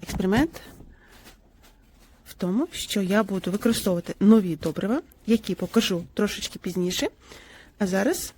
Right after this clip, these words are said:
давайте поглянемо, яка коренева система у цих живців. Так, давайте дивитися коренево.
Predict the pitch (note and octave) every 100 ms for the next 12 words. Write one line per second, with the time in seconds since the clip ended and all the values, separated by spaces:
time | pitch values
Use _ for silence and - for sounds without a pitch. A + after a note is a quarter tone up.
0 | - G3+ A3+ B3 B3+ B3 - - G#3 G3
1 | G3+ A3+ G#3 G3 - - - - - _
2 | - - G3 G#3+ G#3+ G#3 G3+ F#3+ F3+ F3
3 | - - F4 C#4+ G3 G3 - - G5 F#5+
4 | - - F#4+ - B3+ B3+ G#3+ - - D#3
5 | - - - - - - _ _ F3+ E3
6 | - F3+ G3 - - F#3 F#3 - - G3+
7 | - G3 G3 D#3 D3+ D#3+